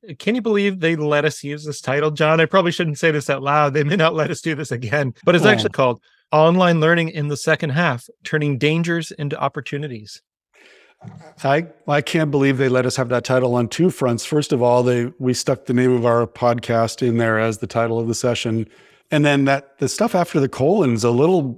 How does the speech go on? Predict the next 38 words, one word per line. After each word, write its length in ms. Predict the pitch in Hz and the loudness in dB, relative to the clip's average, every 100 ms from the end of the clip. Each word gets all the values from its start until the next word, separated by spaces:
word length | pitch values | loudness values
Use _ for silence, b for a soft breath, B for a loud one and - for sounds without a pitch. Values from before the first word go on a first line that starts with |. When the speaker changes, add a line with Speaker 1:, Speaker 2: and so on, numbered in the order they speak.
| - | -2
Speaker 2:
ominous, 500 | 131 185 143 98 - | 0 2 0 -4 -10
turning 380 | - 151 135 107 | -4 0 0 0
dangers 640 | 95 107 160 117 92 85 | 0 0 0 -2 -6 -4
into 180 | 113 113 | -2 -2
opportunities. 920 | 113 113 113 - 123 147 98 87 - _ _ _ | -2 -4 -6 -2 -2 -2 -8 -12 -20 _ _ _
Speaker 1:
Yeah, 180 | 127 117 - _ | -4 -4 -6 _
yeah. 200 | 139 123 - _ b b b | -8 -8 -8 _ b b b
We 100 | 185 | -2
figured 640 | 196 - 170 160 156 151 147 - | 0 0 2 4 4 2 -6 -10
that 380 | 135 143 143 147 _ | 0 2 2 -2 _
they 240 | 139 147 139 _ _ | -6 -6 -6 _ _
probably 500 | - 165 165 175 160 | -2 2 2 0 -2
had 480 | 139 151 139 135 123 _ _ | -2 0 0 -2 -8 _ _
five 220 | 151 147 | -4 -4
zillion 720 | 135 127 147 147 147 131 131 - | -4 -2 0 0 -2 -2 -4 -6
A 180 | 151 147 | -2 0
I, 480 | 147 139 135 131 131 _ 151 | 2 0 -2 -4 -10 _ -8
uh, 160 | 127 | -6
requests, 720 | 120 123 - 127 113 117 - _ | -6 -10 -6 -6 -6 -14 -20 _
and 160 | 139 131 | -6 -6
they 60 | |
probably 300 | 127 151 147 | -2 0 0
will 180 | 135 139 | -2 -4
have 360 | 127 165 165 156 | -2 -2 -2 -2
five 280 | 139 131 | -2 -2
zillion 520 | 120 117 131 127 123 - | -4 -6 -6 -6 -8 -8
A 200 | 127 101 | -6 -6
I 240 | 117 113 | -4 -8
Speaker 2:
Mm-hmm. 720 | 98 98 _ _ _ _ - | -10 -18 _ _ _ _ -16
Speaker 1:
sessions, 500 | - 196 160 131 113 | -2 0 0 -4 -6
which 160 | 175 220 | -4 -4
is 120 | 156 | -4
great. 420 | - 190 131 - | 2 4 2 -2
This 120 | 147 | -8
is 100 | 165 | -6
where 160 | 151 160 | 2 4
we're 120 | 151 | 4
at. 320 | 135 131 139 | 2 2 0